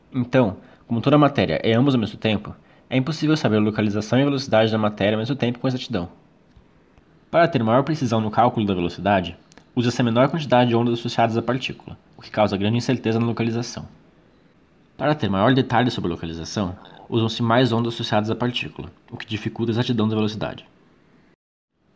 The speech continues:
Vale notar que tal princípio não é um erro nas medições com a tecnologia que se tem hoje em dia,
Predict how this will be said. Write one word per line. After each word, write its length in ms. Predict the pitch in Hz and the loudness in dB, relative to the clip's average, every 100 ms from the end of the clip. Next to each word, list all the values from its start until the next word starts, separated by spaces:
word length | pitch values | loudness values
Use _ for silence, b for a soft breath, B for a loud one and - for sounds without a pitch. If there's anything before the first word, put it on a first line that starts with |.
| _ _ _ _ | _ _ _ _
Vale 240 | - 143 156 | 0 2 2
notar 340 | 110 117 107 | 2 2 2
que 80 | - | 0
tal 140 | 127 | -2
princípio 360 | 131 131 - - | -2 -6 -4 -2
não 140 | 151 | 2
é 80 | 156 | 2
um 160 | 151 131 | 4 2
erro 200 | 143 135 | 2 0
nas 100 | 127 | -2
medições 420 | 135 - 113 117 | -4 -4 -6 -4
com 60 | |
a 40 | 110 | -4
tecnologia 360 | 120 123 117 | -2 0 0
que 80 | 110 | -2
se 80 | 98 | -6
tem 140 | 110 | -6
hoje 140 | 110 120 | -4 -4
em 40 | |
dia, 260 | 92 73 | -6 -10